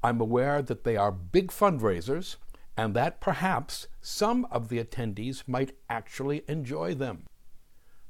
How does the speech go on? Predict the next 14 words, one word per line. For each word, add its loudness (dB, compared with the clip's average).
But 4
these -2
galas 2
are 4
dinosaurs. -2
They 0
promulgate -2
a -4
stereotypically 0
elitist 0
image 0
that -2
can -2
only, -2